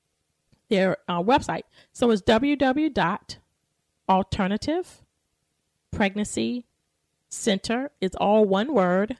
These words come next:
dot com. And you can check out their website. You can look at all the other resources and programs that they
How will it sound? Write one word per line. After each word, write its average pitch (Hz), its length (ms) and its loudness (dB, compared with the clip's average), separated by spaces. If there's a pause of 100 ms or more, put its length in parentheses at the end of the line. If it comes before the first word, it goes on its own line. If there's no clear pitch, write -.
(220)
dot 180 320 -2
com. 196 400 -6 (500)
And 233 320 0
you 247 80 2
can 254 140 -4
check 247 240 -6
out 233 160 -2
their 262 120 2
website. 240 640 -2
You 240 120 -6
can 196 100 -2
look 220 240 -4
at 233 220 0 (200)
all 214 240 2
the 233 160 -6
other 233 380 0
resources 220 840 -2
and 175 180 -10
programs 226 680 -4
that 208 160 -6
they 175 100 -4